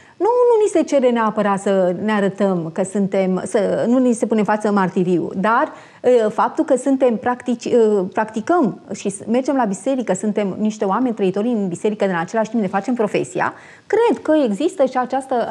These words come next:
există această modalitate de a fi un om creștin, pentru că nicio profesie în sine, de fapt, nu este rea, decât este vi-, uh, cum mă raportez eu la ea. Și sunt actori creștini care au început și ei să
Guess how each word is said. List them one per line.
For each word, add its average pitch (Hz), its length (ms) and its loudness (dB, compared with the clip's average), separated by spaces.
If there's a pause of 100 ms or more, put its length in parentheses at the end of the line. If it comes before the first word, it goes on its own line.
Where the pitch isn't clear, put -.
(260)
există 254 320 -4
această 226 320 -4
modalitate 196 720 -4
de 240 100 0
a 226 60 2
fi 226 120 -4
un 247 140 0
om 247 120 0
creștin, 233 420 -2
pentru 285 300 2
că 262 120 -4
nicio 302 280 0
profesie 277 520 -2
în 214 100 -2
sine, 220 260 -2
de 180 80 -2
fapt, 180 280 -4
nu 202 60 0
este 240 300 -2
rea, 175 300 0 (560)
decât 254 440 2 (120)
este 254 420 2
vi-, 214 240 0
uh, 220 360 4 (380)
cum 330 220 2
mă 359 120 4
raportez 220 600 0
eu 233 100 4
la 202 140 2
ea. 185 260 0 (480)
Și 214 120 0
sunt 262 220 2
actori 254 640 2
creștini 202 500 -2
care 277 440 2
au 269 180 0
început 269 600 -2
și - 260 -10 (220)
ei 196 400 0
să 247 260 2